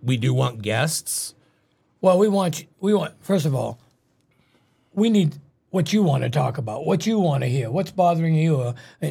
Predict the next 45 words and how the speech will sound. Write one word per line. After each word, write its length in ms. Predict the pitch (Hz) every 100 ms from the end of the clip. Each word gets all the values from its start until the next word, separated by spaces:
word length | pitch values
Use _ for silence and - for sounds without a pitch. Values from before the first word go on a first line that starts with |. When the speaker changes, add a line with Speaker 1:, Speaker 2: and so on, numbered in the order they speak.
| 151
Speaker 2:
you 180 | 170 170
know, 220 | 151 143
the 80 | 135
good 160 | 139 160
old 160 | 147
street 240 | 131 185 151
boy 180 | 156 151
language, 360 | 156 156 160
what's 240 | 147 175 -
pissing 420 | - 160 165 170
you 180 | 165 147
off? 640 | 117 107 156 170 - 190 - -
Speaker 1:
<laughs> 100 | _
Speaker 2:
You 120 | 175
know, 240 | 165 151 147 - _ _ _
who's 220 | - 214
done 200 | 160 190
it 120 | 170 147
to 80 | 156
you? 140 | 131
Is 140 | 131 143
it 80 |
a 80 | 127
neighbor? 480 | 147 175 170 180 175
Is 200 | 160 127
it 180 | 123 -
some 280 | - - 175
local 300 | 156 175 170
government 400 | 156 170 170 170
official? 600 | 156 196 180 180 185 175 156
Or 100 | 135
is 180 | 127
it 120 | 131 - _ _ _ _ _ _ _
the 80 | 139
school 540 | - 220 202 202 196
or 400 | 170 143 143 139 139 - _ _ _ _ _ _ _ _ _
some 280 | - 202 190
business 480 | 143 196 196 202 196
that 100 | 175
you 120 | 165
think 300 | 165 196 170
is 180 | 170 147
violating 560 | 139 165 190 190 190 185
your 140 | 180
right? 200 | 175 190